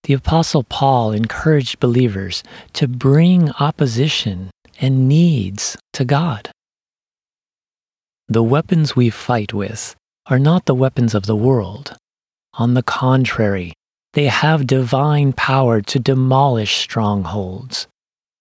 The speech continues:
We demolish arguments and every pretension that sets itself up against the knowledge of God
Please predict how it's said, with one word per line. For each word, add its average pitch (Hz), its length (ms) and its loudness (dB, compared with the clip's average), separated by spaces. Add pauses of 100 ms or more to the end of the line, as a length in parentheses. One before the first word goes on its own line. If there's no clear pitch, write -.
(360)
We 135 160 4
demolish 131 560 2
arguments 123 760 -2
and 123 140 0
every 170 360 2
pretension - 800 -2
that 120 180 0
sets - 380 -2
itself 170 440 0
up 131 280 -2
against 117 420 -2
the 127 80 0
knowledge 123 520 2
of 107 100 -8
God 107 420 -2